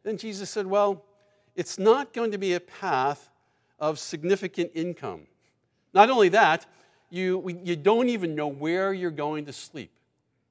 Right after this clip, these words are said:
And the, the person drops out. You don't even hear from him after that. Here's a person who knew information about Jesus. Here's a person who believed the information was correct,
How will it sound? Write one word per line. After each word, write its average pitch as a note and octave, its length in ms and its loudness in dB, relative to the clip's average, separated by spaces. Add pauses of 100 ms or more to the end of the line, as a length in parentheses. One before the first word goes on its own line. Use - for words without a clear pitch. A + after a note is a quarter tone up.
(1200)
And A#2+ 340 -10
the, A2+ 340 -10
the - 100 -20
person A2+ 480 -12 (320)
drops A2 360 -4
out. G2 300 -8 (180)
You B2+ 60 -14
don't D3+ 160 -4
even C#3+ 160 -4
hear D#3 340 -6
from G2+ 300 -12
him F2+ 140 -16 (500)
after G2 320 -14
that. D#2+ 220 -20 (640)
Here's G#3+ 300 6
a C4 80 -2
person F3 640 -2 (320)
who D#3 100 -2
knew G#3+ 600 8
information F3 580 -2
about C#3 240 2
Jesus. G#2 680 -14 (600)
Here's F#3+ 160 -2
a F#3+ 40 -10
person A3 300 2
who F3 80 2
believed F#3 320 -2
the G3 100 2
information F3+ 540 -2
was D#3 120 -4
correct, - 640 0